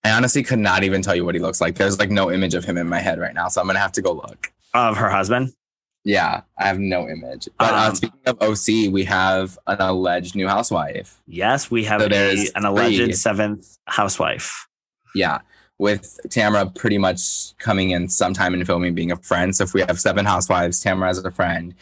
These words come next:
Speaker 1: that's a reboot to me.
Speaker 2: I agree. And
Speaker 1: So did you hear that this, uh, new housewife, she's a doctor, is Bronwyn's doctor?
Speaker 2: No.
Speaker 1: Not Bronwyn's doctor and her best friend getting hired the season that she gets fired. Now that's just, now that's
Speaker 2: That's the
Speaker 1: fucked up.
Speaker 2: gag.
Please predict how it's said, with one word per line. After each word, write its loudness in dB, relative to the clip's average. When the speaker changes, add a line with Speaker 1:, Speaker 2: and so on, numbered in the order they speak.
Speaker 1:
that's 0
a 2
reboot 2
to 0
me. -2
Speaker 2:
I 2
agree. 0
And 0
Speaker 1:
So 2
did 0
you 2
hear 2
that 0
this, 0
uh, 0
new 0
housewife, 0
she's -2
a 0
doctor, 0
is -2
Bronwyn's 0
doctor? -2
Speaker 2:
No. 4
Speaker 1:
Not 4
Bronwyn's 2
doctor 2
and 0
her 0
best 2
friend 2
getting 0
hired 0
the 2
season -2
that -6
she -2
gets -4
fired. -6
Now 2
that's 0
just, -2
now 2
that's 0
Speaker 2:
That's 0
the 0
Speaker 1:
fucked 0
up. -2
Speaker 2:
gag. 0